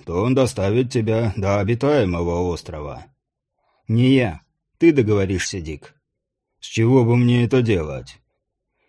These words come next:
«А с чего ты решил, что мне нужен любой клочок суши, который относится к Риполам? Считаешь себя самым умным?» «Да уж не тупой», нагло осклабился контрабандист.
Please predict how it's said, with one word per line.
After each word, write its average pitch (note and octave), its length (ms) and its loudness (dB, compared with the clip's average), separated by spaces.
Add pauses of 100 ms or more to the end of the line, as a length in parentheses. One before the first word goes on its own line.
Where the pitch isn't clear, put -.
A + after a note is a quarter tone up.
(100)
«А A#2 140 -2
с - 40 -2
чего E3+ 320 2
ты F3 120 2
решил, D#3+ 400 2
что C3 240 0
мне C#3+ 180 2
нужен C#3+ 360 2
любой D#3 340 4
клочок B2+ 400 0
суши, D#3+ 340 -2
который A2+ 360 -2
относится B2 520 -2
к - 80 -4
Риполам? A2+ 540 -2 (460)
Считаешь C#3+ 540 2
себя D3 240 2
самым C#3+ 440 0
умным?» C3 380 0 (640)
«Да F2 240 -4
уж B2+ 220 0
не C#3+ 160 2
тупой», B2 600 2 (180)
нагло G#2+ 420 0
осклабился G#2 560 -4
контрабандист. G#2+ 840 -4